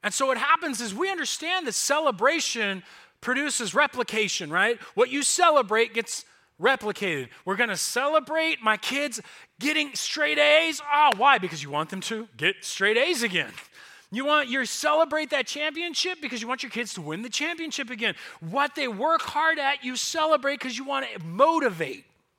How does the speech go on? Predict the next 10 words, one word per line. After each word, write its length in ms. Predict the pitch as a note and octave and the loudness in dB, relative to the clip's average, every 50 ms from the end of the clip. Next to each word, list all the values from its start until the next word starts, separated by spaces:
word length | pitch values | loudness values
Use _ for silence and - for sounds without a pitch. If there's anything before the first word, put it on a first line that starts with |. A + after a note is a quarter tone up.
| _ _ _ _ _ _ _ _ _ _ _ _ - - - | _ _ _ _ _ _ _ _ _ _ _ _ -18 -4 0
And 100 | G3 B3+ | 2 2
then 120 | E4+ F4 | 2 2
we 100 | F#4 E4+ | 0 -2
come 260 | - - D#4 F4 F4 | 0 2 2 2 2
to 80 | F4 E4+ | 0 -4
the 100 | D4+ D4 | -4 -4
church 440 | - - - F4 F4+ F4 D4+ - - | -4 -2 0 2 2 2 0 0 -4
and 100 | D4 C#4+ | -2 0
we're 80 | D4 | 2
like, 300 | D4 C#4+ C4+ B3 A3+ - | 4 4 4 4 2 0